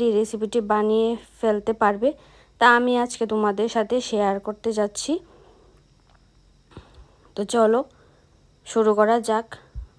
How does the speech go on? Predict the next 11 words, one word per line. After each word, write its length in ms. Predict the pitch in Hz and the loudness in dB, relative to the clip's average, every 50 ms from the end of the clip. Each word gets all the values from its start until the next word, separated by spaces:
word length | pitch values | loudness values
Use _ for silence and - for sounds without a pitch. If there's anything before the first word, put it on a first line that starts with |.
| - - - - - _ _ _ _ _ _ _ _ _ - | -20 -20 -20 -20 -20 _ _ _ _ _ _ _ _ _ -4
প্রথমে 380 | 226 226 226 226 240 233 240 247 240 233 | -2 -2 -2 -2 -2 -2 0 0 0 0
আমি 180 | 226 233 226 240 - _ _ _ _ _ _ _ _ _ _ _ _ _ _ _ _ _ _ _ _ _ _ _ _ _ _ _ - | 0 0 -2 -2 -4 _ _ _ _ _ _ _ _ _ _ _ _ _ _ _ _ _ _ _ _ _ _ _ _ _ _ _ -8
একটি 280 | 190 202 - - 240 233 233 220 208 202 | -8 -6 -2 0 2 2 2 2 4 4
বাটিতে 460 | 208 208 208 - 233 233 - 240 226 226 254 - - - _ _ _ _ _ _ _ _ _ _ _ _ _ _ _ _ - | 4 4 4 2 -2 0 2 2 2 2 2 -2 -10 -20 _ _ _ _ _ _ _ _ _ _ _ _ _ _ _ _ -8
চিং-, 420 | - 240 226 220 220 220 214 214 208 214 | -2 0 2 2 2 2 2 2 2 2
মাঝারি 360 | 208 202 208 208 240 233 247 247 233 | 2 2 2 2 0 -2 -2 -2 -2
সাইজের 340 | 262 254 233 226 247 254 254 247 247 - | -2 -2 0 2 2 2 2 0 -4 -4
চিংড়ি 300 | - 220 226 226 220 226 220 220 | -2 0 2 2 2 2 2 2
মাছ 160 | 220 233 226 - - - - 240 240 | 0 0 -4 -8 -12 -12 -8 -4 -2
নিয়ে 260 | 240 233 233 226 240 302 - _ _ _ _ _ _ _ _ _ _ _ _ _ _ _ _ _ _ _ _ _ _ _ _ _ _ _ - | 0 0 0 0 0 -2 -6 _ _ _ _ _ _ _ _ _ _ _ _ _ _ _ _ _ _ _ _ _ _ _ _ _ _ _ -8
এখানে 400 | - 190 202 - 220 202 208 214 | -6 -6 -2 0 2 2 4 2